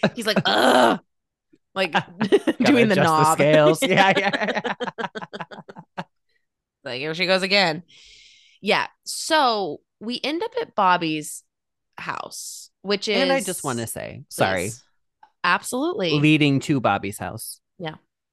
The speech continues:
Speaker 1: We don't see her first mission.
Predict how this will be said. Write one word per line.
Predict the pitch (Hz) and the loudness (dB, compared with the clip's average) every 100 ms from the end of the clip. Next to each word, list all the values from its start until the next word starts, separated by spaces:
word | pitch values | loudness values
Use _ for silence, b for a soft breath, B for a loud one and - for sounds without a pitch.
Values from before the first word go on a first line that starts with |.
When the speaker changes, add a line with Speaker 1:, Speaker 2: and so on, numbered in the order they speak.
| _ _ _ _ _ _ _ _ _ _ _ | _ _ _ _ _ _ _ _ _ _ _
Speaker 1:
We | 175 233 | -2 2
don't | 302 330 - | 4 2 0
see | - 196 | -2 0
her | 135 127 | 0 -2
first | - 117 - | -2 -4 -4
mission. | 90 69 - - - | -12 -12 -14 -18 -20